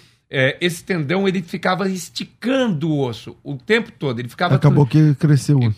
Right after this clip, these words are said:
Speaker 1: Aí cre-, aí cresceu. O que que eu tô fazendo agora? Fazendo fisioterapia todos os dias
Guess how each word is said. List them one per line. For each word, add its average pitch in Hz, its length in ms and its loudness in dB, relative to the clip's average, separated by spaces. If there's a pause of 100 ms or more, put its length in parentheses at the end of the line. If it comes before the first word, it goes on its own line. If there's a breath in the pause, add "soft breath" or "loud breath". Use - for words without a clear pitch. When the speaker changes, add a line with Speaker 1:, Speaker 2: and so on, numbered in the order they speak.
(120)
Speaker 1:
Aí 139 160 0
cre-, 165 200 -4
aí 151 120 0
cresceu. 160 360 -4
O 113 40 -6
que 156 120 -10
que 165 60 -6
eu 165 60 -6
tô 175 140 -6
fazendo 151 380 -4
agora? 127 320 -4 (200 soft breath)
Fazendo 127 340 -4 (100)
fisioterapia 127 680 -8
todos 185 300 -4
os 165 120 -10
dias 170 240 -6